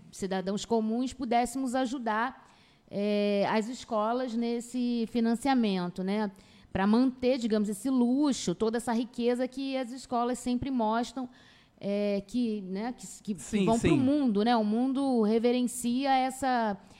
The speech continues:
Speaker 1: essa beleza também em termos estéticos.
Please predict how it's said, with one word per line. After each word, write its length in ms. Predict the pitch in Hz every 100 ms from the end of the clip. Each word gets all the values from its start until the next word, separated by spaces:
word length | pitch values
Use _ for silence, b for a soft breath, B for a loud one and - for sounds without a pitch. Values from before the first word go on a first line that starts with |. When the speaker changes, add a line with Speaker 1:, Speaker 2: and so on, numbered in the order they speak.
| B
Speaker 1:
essa 240 | - 196 220
beleza 680 | 202 269 254 240 247 247 247
também 540 | 233 214 214 247 247
em 60 | 240
termos 380 | 240 226 226
estéticos. 920 | 214 247 - 180 175 - 180 170 165